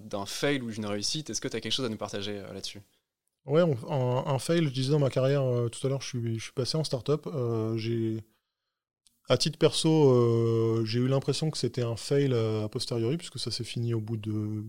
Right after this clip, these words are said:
Speaker 2: sept mois, huit mois. Euh, plutôt d'un commun accord, euh, mais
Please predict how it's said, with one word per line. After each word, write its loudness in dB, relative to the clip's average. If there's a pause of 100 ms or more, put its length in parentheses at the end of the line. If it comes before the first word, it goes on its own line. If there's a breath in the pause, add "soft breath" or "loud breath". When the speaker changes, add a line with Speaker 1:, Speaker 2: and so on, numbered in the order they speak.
(380)
Speaker 2:
sept -2
mois, 0
huit 0
mois. -2 (760 loud breath)
Euh, 2
plutôt 0
d'un 4
commun 2
accord, 2
euh, 0
mais -2